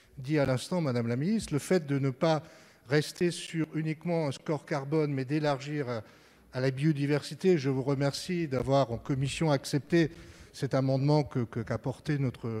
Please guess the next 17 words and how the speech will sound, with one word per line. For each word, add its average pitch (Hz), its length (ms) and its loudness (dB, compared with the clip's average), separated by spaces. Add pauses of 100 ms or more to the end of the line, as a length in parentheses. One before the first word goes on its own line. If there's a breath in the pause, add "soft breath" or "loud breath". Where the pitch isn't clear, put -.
notre 113 260 -8
groupe, 208 280 -4
rend 147 180 -2
déjà 165 320 0
l'exercice 139 480 -2
plus 151 160 -8
compliqué. 147 420 -4
En 147 60 0
réalité, 131 340 -2
c'est, 147 220 -8 (280 loud breath)
c'est - 260 -2
un 151 100 6
exercice 156 480 0
mathématique. 151 680 0
Plus 202 320 0
vous 151 80 -2
rajoutez 143 640 0